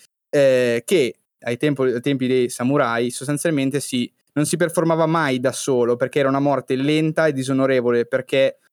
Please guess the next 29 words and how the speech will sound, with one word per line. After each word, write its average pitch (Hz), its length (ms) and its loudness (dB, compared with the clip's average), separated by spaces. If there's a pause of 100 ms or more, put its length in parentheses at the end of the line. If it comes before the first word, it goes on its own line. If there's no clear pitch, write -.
(540)
colpirsi 208 440 2
in 185 80 2
quel 160 180 2
modo, 131 540 2
in 131 80 0
quel 139 180 -2
punto 135 320 0
allo 135 140 2
stomaco, 139 500 -2
portava 123 580 0
a 117 60 0
un 120 100 0
dissanguamento 123 1000 0 (420)
rapido, 135 760 2
ma 143 160 -2
comunque 165 380 2
ad 139 60 -2
una 139 140 0
morte 143 280 -2
indecorosa, 131 840 0
no? 120 140 -4
Perché 120 380 -2
l'uomo 131 340 0
si 131 120 -6
accasciava 131 540 -2
per 131 220 -2
terra 143 340 2
senza 131 360 -2
dignità. 120 540 -2